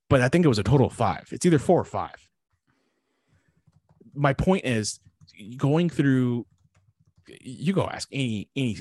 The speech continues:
any professional athlete going through five kn-, knee surgeries of any kind, having them poke around at, at any way,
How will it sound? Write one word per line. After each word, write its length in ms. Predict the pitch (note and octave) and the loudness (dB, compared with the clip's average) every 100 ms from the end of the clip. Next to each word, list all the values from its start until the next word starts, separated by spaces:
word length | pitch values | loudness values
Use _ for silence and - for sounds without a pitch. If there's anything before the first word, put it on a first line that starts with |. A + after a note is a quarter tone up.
| - | -4
any 140 | C3 A2 | -2 -2
professional 440 | G2+ A2+ - F2+ | -2 -4 -6 -6
athlete 340 | G2+ F#2 F#2 | -8 -8 -8
going 180 | D#2+ A2 | -2 0
through 140 | G#2+ F2 | 0 -4
five 500 | - G2 A2 A2 - _ _ _ _ - | -4 0 0 -2 -6 _ _ _ _ -10
kn-, 180 | G2 G2+ | -8 -4
knee 280 | A#2 A#2 A#2+ | -2 0 2
surgeries 400 | C3 G#2+ F#2+ G#2+ | 0 -2 -4 -6
of 80 | |
any 120 | G#2 G2 | -8 -8
kind, 420 | G#2 G2 B2 - _ _ _ _ _ _ _ _ _ _ _ _ _ | -8 -4 -4 -6 _ _ _ _ _ _ _ _ _ _ _ _ _
having 240 | - C3+ | -2 0
them 120 | C3 G#2 | 0 0
poke 260 | C3+ B2+ | -2 -2
around 380 | G2 G#2 A2 A#2+ - | -4 -2 -2 -4 -6
at, 140 | - | -2
at 160 | G#2 - | -2 -2
any 260 | A#2 C3 A#2 | -2 0 0
way, 400 | G2+ A2 B2+ | 0 0 -2